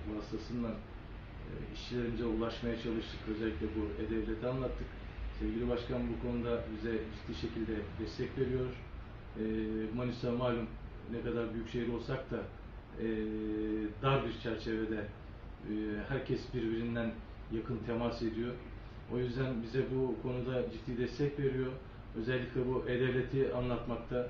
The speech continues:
malum işçi sendikalarında örgütlenmek zordur. E, ulaşmak daha doğrusu zordur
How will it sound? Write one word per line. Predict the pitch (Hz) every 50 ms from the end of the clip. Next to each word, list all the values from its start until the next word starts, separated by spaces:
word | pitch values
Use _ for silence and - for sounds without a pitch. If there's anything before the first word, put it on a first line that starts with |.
| - 123
malum | 123 127 127 127 127 117 - - - -
işçi | - - - -
sendikalarında | - 135 127 127 120 120 131 123 127 127 123 123 123 123
örgütlenmek | 123 123 113 - - - 123 123 123 127 123 - - - - - - - - - 110
zordur. | 131 139 139 131 - - - - - - - - - - - - - - - -
E, | - - 117 113 113 113 113 113 113 110 110 113 110 107 110 110 107 107 107 101 101 98 - - - - - - - - - - - - - - - - - - 123
ulaşmak | 131 135 131 - 151 151 147 143 - -
daha | 123 110 120 113 101 - -
doğrusu | 123 117 110 107 - - 110 104
zordur | 101 117 113 110 104 95 85